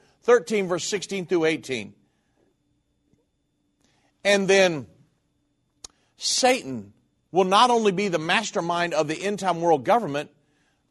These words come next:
but, uh, again, the world religious system as well.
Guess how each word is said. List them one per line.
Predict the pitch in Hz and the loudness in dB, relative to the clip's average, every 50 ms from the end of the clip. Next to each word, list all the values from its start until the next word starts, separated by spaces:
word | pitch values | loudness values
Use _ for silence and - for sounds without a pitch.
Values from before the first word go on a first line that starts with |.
| _ - | _ 8
but, | 220 240 214 | 8 8 8
uh, | 185 180 160 - | 8 4 2 2
again, | 160 165 151 170 262 262 208 170 147 | 0 -2 -2 -2 -2 0 0 0 0
the | 165 | 0
world | 160 151 165 185 196 202 202 | 0 2 4 4 6 6 4
religious | 208 214 269 233 208 185 - | 4 2 0 -4 -4 -6 -6
system | - 190 165 - 196 190 | -6 -8 -8 -6 -6 -6
as | 196 170 147 | -6 -4 0
well. | 180 233 247 185 123 101 - | 0 2 2 2 0 -2 -8